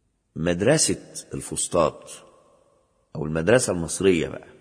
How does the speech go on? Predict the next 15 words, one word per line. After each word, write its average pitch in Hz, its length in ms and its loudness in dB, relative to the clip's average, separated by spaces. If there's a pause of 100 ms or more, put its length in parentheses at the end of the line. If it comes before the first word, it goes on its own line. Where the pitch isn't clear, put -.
(180)
في - 100 -10
الفقه - 460 -2 (440)
واللغة 78 500 0 (560)
وفي - 240 -10
العلم 76 480 -2 (440)
وفي 71 240 -12
الأدب، 73 540 -2 (720)
في - 80 -12
الثقافة 101 640 2
العربية 80 380 2
الإسلامية 87 560 -4
بقى 82 200 -4
في 101 140 -8
مدرسة 82 560 -4 (280)
مصرية 82 640 -4